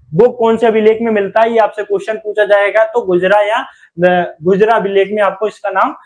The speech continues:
मिलता है। इसके अलावा आपका जो दूसरा अभिलेख है वो दूसरा अभिलेख आपका आता है रूपनाथ, रूपनाथ, ये ध्यान रखना रूपनाथ। तो ये रूपनाथ कहाँ पर है भैया, बहुत सारी बुकों में आपको जबलपुर देखने को मिलेगा, मैं पहले स्पष्ट कर दूं,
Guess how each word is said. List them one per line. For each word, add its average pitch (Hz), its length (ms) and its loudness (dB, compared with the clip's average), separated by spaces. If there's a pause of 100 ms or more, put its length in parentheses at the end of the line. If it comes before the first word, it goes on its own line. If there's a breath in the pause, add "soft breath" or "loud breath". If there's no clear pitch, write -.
(200 soft breath)
मिलता 208 320 2
है। 139 220 -4
इसके 196 260 -2
अलावा 247 300 4
आपका 214 460 -2
जो 240 140 -4
दूसरा 208 360 -2
अभिलेख 208 420 0
है 127 80 -14 (320)
वो 214 80 4
दूसरा 226 340 2
अभिलेख 233 360 2
आपका 226 300 0
आता 214 260 0
है 254 120 2
रूपनाथ, 220 460 -2 (1300)
रूपनाथ, 202 560 2 (420)
ये 202 120 2
ध्यान 180 280 0
रखना 151 260 -6
रूपनाथ। 190 640 -2 (480)
तो 247 80 2
ये 247 180 6
रूपनाथ 240 560 0
कहाँ 233 160 2
पर 240 180 -4
है 247 120 -2 (260)
भैया, 185 220 0
बहुत 196 240 0
सारी 214 280 0
बुकों 226 280 -2
में 233 120 -6
आपको 220 260 0
जबलपुर 202 480 0
देखने 180 320 0
को 220 100 -2
मिलेगा, 190 360 2
मैं 196 140 -2
पहले 180 300 2
स्पष्ट 180 260 -4
कर 165 120 -6
दूं, 160 100 -12